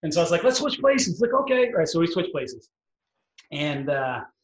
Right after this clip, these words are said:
you know, we get on the plane, right? And now the plane's up, we're flying. I'm, like, in the first seat. I'm like, "Yeah, this is gonna be awesome." And, uh, the sergeant, the sergeant airborne was, like, this old, crusty, you know, just, like, typical, like, you know,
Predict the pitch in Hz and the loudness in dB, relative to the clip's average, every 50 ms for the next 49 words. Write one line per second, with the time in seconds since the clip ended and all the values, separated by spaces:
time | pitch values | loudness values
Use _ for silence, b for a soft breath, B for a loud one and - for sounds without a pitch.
0 | _ _ 160 160 160 156 160 165 160 170 170 170 165 165 165 165 165 160 151 147 | _ _ 0 2 2 2 2 2 4 4 4 6 6 4 4 4 2 2 0 0
1 | - - - 165 165 165 165 165 165 165 156 151 156 160 165 165 - 156 151 156 | -2 -2 -2 0 0 2 2 0 0 0 0 2 2 2 2 0 -2 -6 -6 -6
2 | 156 156 160 151 147 147 - 165 160 156 156 160 151 - 147 156 160 156 156 147 | -4 -4 -4 -4 -6 -8 -8 -8 -8 -8 -8 -10 -10 -8 -6 -6 -6 -6 -6 -6
3 | 156 165 160 - 170 160 151 147 151 156 156 156 151 151 156 160 156 156 151 151 | -6 -6 -6 -6 -8 -6 -6 -4 -4 -4 -4 -4 -4 -6 -6 -4 -2 -2 -4 -4
4 | 165 156 156 147 147 - 175 156 151 - - 180 170 160 165 170 170 - - - | -6 -8 -8 -10 -6 -4 -4 -4 -2 -4 -4 -6 -6 -8 -10 -12 -14 -16 -18 -20
5 | - _ - - - - - - 220 - 233 - 226 214 220 226 233 220 - 208 | -20 _ -10 -8 -8 -6 -8 -10 -12 -14 -14 -12 -12 -10 -6 -4 -4 -4 0 0
6 | 196 165 139 - - - _ _ _ _ _ - 156 156 156 151 147 143 147 139 | -2 -2 -2 -6 -12 -18 _ _ _ _ _ 0 2 4 4 4 2 0 0 0
7 | 143 139 - - 160 - - 214 220 220 196 190 190 185 185 - 151 160 160 156 | -2 -2 -2 -4 -4 -2 4 4 4 4 4 2 0 -2 -2 -4 -2 -2 0 0
8 | 156 - 180 180 160 147 160 180 185 170 147 156 143 139 139 135 135 139 139 139 | 2 4 2 2 4 2 2 2 2 2 0 -2 -4 -6 -6 -8 -8 -8 -10 -10
9 | - 147 143 - - - 151 151 147 143 139 139 - - - 160 143 - - - | -10 -10 -12 -10 -8 -8 -6 -4 -4 -6 -8 -10 -12 -10 -8 -8 -6 -6 -8 -10
10 | - 147 139 135 131 127 120 123 139 135 131 123 123 - 139 - - 151 143 - | -12 -14 -14 -14 -14 -16 -14 -12 -10 -8 -8 -8 -8 -8 -6 -4 -4 -4 -4 -6
11 | - - 208 202 208 196 175 - 175 165 160 151 143 139 151 156 147 139 139 135 | 0 0 0 2 4 2 2 4 4 4 6 4 4 2 0 0 0 0 0 -2
12 | 156 143 135 123 | -2 -4 -4 -4